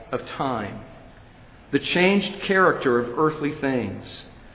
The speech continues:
the brevity of both joy and sorrow, the preciousness of life, our utter powerless-,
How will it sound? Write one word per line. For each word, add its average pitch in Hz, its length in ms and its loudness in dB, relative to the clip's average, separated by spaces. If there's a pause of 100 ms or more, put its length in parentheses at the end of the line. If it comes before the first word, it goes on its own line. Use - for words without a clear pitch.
(240)
the 151 80 2
brevity 156 580 4
of 123 180 2
both 147 440 2
joy 170 380 4
and 175 360 -4
sorrow, 160 600 -4 (880)
the 143 80 -6
preciousness 131 840 -4 (100)
of 117 140 -6
life, 139 400 -4 (1300)
our 135 300 2
utter 175 240 6 (180)
powerless-, 147 640 4